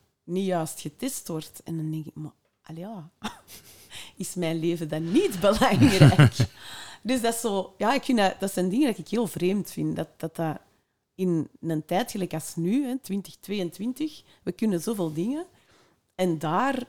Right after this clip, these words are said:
Speaker 1: zit toch nog altijd zo'n onevenwichtje zo. Allee. Ik weet ook niet hoe dat, dat komt. Ik vind dat ook raar. Ook gelijk als, als je gaat zien naar, ehm, een, een bedrijfsleiding, hoe vaak dat, dat toch nog heel mannelijk is, hè, een, een directie.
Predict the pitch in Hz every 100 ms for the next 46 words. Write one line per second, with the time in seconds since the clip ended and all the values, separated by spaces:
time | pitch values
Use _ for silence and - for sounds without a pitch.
0 | _ - 170 - - 208 185 170 170 247
1 | 269 - 220 185 185 - 165 - 196 247
2 | 262 277 - - 262 262 262 202 208 190
3 | _ _ _ _ _ _ _ _ - 269
4 | 254 269 254 254 240 170 - 311 277 -
5 | 226 196 - 151 165 240 190 - - -
6 | - 247 - 208 - 180 - - 190 -
7 | 185 170 - 254 262 196 185 - 165 160
8 | 156 151 _ _ _ _ - 175 - 147
9 | 131 - - 151 156 170 247 - 226 175
10 | 170 175 175 156 165 208 254 - _ _
11 | 156 185 - 175 170 - - 247 - 202
12 | 196 - - - - 151 180 226 226 202
13 | - - 156 165 220 269 277 - 339 -
14 | 247 247 220 - 185 175 175 - - 302
15 | 381